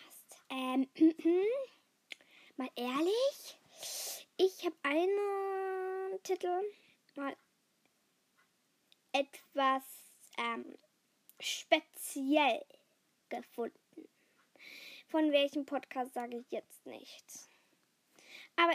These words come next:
ich finde jetzt, das hat jetzt nichts mit dem vorhin zu tun, aber ich finde, ähm, boah, jetzt hab ich's grad vergessen. Tut mir leid, Leute, ich hab's euch vergessen. Egal, gehen wir gleich zur nächsten Frage.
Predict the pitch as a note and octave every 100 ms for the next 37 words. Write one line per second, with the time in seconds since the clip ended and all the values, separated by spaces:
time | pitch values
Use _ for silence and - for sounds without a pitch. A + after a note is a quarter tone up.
0 | - F#4+ - - F#4+ F#4 G4+ G4 F4+ -
1 | D#4+ D#4 D4+ C#4+ E4 - C4+ C4 B3+ -
2 | C#4+ C#4+ B3+ - - C4+ D4 G4+ - _
3 | _ _ _ _ _ _ _ - _ -
4 | D4 - D#4+ - - E4+ E4 B3 B3 G4
5 | - _ - - - C4+ C4+ C#4 - -
6 | _ - _ _ _ - _ _ _ _
7 | _ _ _ _ _ _ _ _ _ _
8 | _ _ _ _ D#4 E4+ D#4 - C4+ -
9 | C4 B4+ C5 D5+ D#4 F4 E4 G4+ A#4+ C5
10 | B3 A#3 A#3+ B3 C#4 C4 - - - -
11 | D#5+ - A3 - - - - - - -
12 | - E4+ C#4 A3+ - E4+ F4+ F4+ E4 D#4+
13 | D4 D4 - - - - B3+ B3 B3+ -
14 | C#4 - C#4 C4+ C4+ C4+ D4